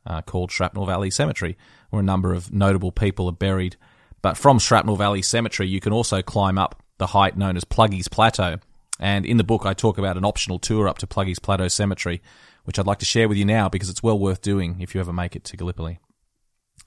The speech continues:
Pluggy's Plateau was the first significant height captured by the Australians on the day of the landing. To reach it, follow the sign next to Shrapnel Valley Cemetery. Allow about an hour for the return walk.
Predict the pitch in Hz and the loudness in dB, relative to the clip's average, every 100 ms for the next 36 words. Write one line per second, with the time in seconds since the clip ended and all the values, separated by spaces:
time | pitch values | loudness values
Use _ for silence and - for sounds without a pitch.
0 | _ _ - - - - _ _ _ - | _ _ -20 -20 -20 -20 _ _ _ 4
1 | 175 147 - 143 131 113 101 95 131 123 | 4 4 4 6 6 2 -2 -2 0 0
2 | - 107 113 - 101 - 113 101 - - | 0 0 -2 0 -2 4 4 4 -2 -8
3 | - 101 101 101 98 92 - 92 92 87 | -6 -6 -2 -2 -2 -4 -2 -2 0 -2
4 | 87 87 92 95 87 85 90 92 73 71 | -6 -4 -2 -2 -2 -4 -4 -4 -6 -10
5 | _ _ _ _ - 98 131 - - - | _ _ _ _ -2 0 2 0 -6 -2
6 | 139 143 107 - 110 107 104 101 - - | 2 2 2 0 2 2 0 -4 -8 -4
7 | 117 - 101 101 98 95 - 92 87 82 | -2 -2 -2 -2 -2 -2 -4 -4 -4 -8
8 | 80 - - _ - 110 127 113 104 101 | -10 -14 -20 _ -2 2 4 4 0 -2
9 | 107 113 92 92 92 90 - 98 90 90 | 0 0 0 -2 -4 -6 -4 -2 -2 -2
10 | 78 53 - | -6 -8 -16